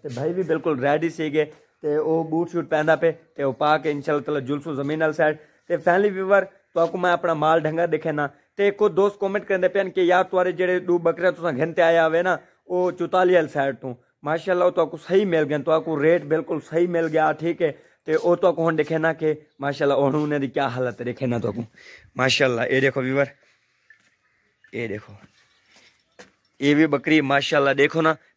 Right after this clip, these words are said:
पहले तो माशाल्लाह सही है। देखो पहले किवें, मतलब कि इनको खुराक वगैरह कहने लगी पई ना, तो माशाल्लाह इत्थे तो खुराक लगी पई है। देखो माशाल्लाह, ये देखो, इंदा काम देखो।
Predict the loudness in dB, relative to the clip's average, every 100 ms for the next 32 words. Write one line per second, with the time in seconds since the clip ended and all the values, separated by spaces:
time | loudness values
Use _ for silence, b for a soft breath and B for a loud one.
0 | 0 4 4 4 0 -4 -4 -2 -2 -2
1 | -2 0 -2 -4 -6 -12 -14 _ _ 2
2 | 2 2 2 2 2 2 2 0 -2 0
3 | 4 4 2 2 2 2 2 2 0 -2
4 | -2 -2 -4 b b b b -6 -4 0
5 | 0 0 -2 -2 0 2 2 2 0 0
6 | 2 2 0 -4 -10 _ _ _ _ _
7 | _ -12 -10 -8 -6 -6 -6 0 2 4
8 | 0 0 0 0 -2 -6 -12